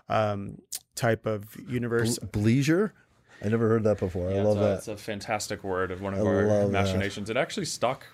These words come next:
Speaker 3: pretty, I'm just
Speaker 2: <clears throat>
Speaker 3: surprised, but yeah, bleisure is it.
Speaker 2: I
Speaker 3: Or
Speaker 2: wonder
Speaker 3: pleasure. It's, like, also one of those
Speaker 1: Pleasure.
Speaker 3: words people go both, <laughs> you know.
Speaker 2: I wonder how many words in our language of, came over the centuries from people putting words together like that.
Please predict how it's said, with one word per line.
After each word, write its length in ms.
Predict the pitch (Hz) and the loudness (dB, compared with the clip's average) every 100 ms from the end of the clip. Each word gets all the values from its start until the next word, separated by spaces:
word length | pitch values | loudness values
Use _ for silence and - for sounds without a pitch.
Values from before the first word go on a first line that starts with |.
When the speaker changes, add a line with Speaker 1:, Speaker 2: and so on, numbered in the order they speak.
| - | -10
Speaker 3:
pretty, 300 | 120 110 107 | -6 -4 -4
I'm 160 | 107 | -4
just 220 | 117 113 | -6 -8
Speaker 2:
<clears throat> 0 | |
Speaker 3:
surprised, 400 | - 98 107 104 | -4 -4 -2 -4
but 100 | 104 | -8
yeah, 120 | 110 113 | -8 -8
bleisure 420 | 104 110 123 117 | -10 -12 -12 -12
is 140 | 117 | -10
it. 240 | 110 - - - _ | -10 -12 -16 -20 _
Speaker 2:
I 40 | - | 0
Speaker 3:
Or 60 | |
Speaker 2:
wonder 140 | 180 220 | 2 4
Speaker 3:
pleasure. 440 | 113 113 117 117 | 2 2 0 0
It's, 100 | 123 | -2
like, 120 | 120 117 | -2 0
also 160 | 113 | 2
one 60 | 117 | 2
of 40 | |
those 120 | 110 | 2
Speaker 1:
Pleasure. 40 | 110 | 2
Speaker 3:
words 160 | 110 | 0
people 240 | 107 110 110 | 0 -6 -6
go 160 | 104 | -4
both, 260 | 101 104 104 | -2 -2 -4
<laughs> 0 | |
you 120 | 127 - | -6 -6
know. 160 | - - - - - 139 | -4 -6 -10 -16 -8 0
Speaker 2:
I 40 | |
wonder 200 | 160 247 | 2 4
how 100 | 185 | 2
many 160 | 160 135 | 4 2
words 480 | 110 113 120 110 | 4 2 2 0
in 160 | 104 113 | -4 -2
our 140 | 107 | 0
language 560 | 107 107 110 104 98 95 - | 0 0 0 0 -2 -4 -8
of, 240 | 107 104 92 _ - | -6 -6 -8 _ -12
came 420 | - 139 135 120 - _ _ | -2 0 0 -4 -12 _ _
over 360 | - 147 147 139 | 2 4 4 2
the 120 | 117 | 0
centuries 520 | 113 120 110 117 101 | 0 -2 0 -2 -2
from 160 | - 101 | -4 -6
people 460 | 92 107 101 95 90 | -4 -4 -2 -4 -6
putting 280 | - 101 90 | -4 -4 -2
words 220 | 92 90 | -6 -6
together 260 | 90 90 85 | -6 -4 -4
like 220 | 80 - | -8 -8
that. 200 | 82 | -10